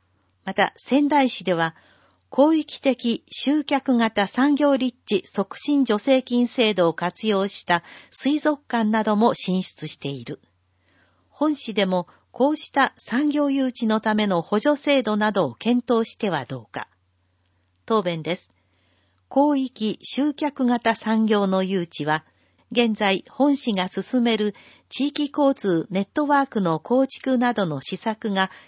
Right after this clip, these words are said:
一定程度進展した段階で、さらなる魅力アップを目指す上で不可欠であり、公的支援のあり方を含め検討していく必要がある。まずは他都市の状況について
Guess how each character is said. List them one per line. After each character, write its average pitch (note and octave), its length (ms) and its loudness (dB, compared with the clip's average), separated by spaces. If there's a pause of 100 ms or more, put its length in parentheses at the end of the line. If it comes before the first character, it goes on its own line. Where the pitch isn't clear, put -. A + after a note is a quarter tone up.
(160)
一 - 160 -6 (140)
定 D#4+ 200 2
程 D4+ 300 0
度 B3+ 220 4
進 C4+ 300 0
展 A#3+ 240 2
し - 120 -4
た G#3+ 140 -2
段 G#3 220 0
階 F#3 260 -2
で、 E3+ 180 0 (400)
さ C#4 200 0
ら D4+ 120 0
な A#3 160 2
る F3 220 0
魅 F3+ 120 -4
力 C4 360 2
ア C4 60 2
ッ C4 40 -8 (100)
プ F#3+ 160 -2
を E3 80 0
目 D#3 120 -2
指 G3 200 -2
す A#3+ 220 -4
上 G#3+ 180 2
で D#3 120 -2
不 - 120 -16
可 G#3+ 140 -8
欠 G3 280 -6
で E3 220 0
あ D#3+ 100 -4
り、 D#3+ 180 -8 (640)
公 C#4 220 0
的 D4 280 -4
支 C4 220 -4
援 A3 200 0
の F#3 120 0
あ F3+ 80 2
り A3 120 -4
方 A3+ 380 -2
を G3 40 -2
含 - 280 -6
め G#3+ 200 0 (220)
検 A#3+ 280 0
討 A3+ 240 0
し - 80 -10
て G#3 140 -2
い G3 100 -2
く - 140 -8
必 - 320 -8
要 D#3+ 200 0
が C#3+ 160 -6
あ C3 60 -10
る。 C#3+ 180 -12 (680)
ま C#4 140 0
ず A#3+ 140 -6
は G3+ 220 0 (300)
他 G#3 120 -4
都 D4+ 160 0
市 - 140 -2
の A#3 160 4
状 A3+ 180 2
況 A3+ 260 0
に A3 140 2
つ - 140 -6
い G#3 120 -4
て - 240 0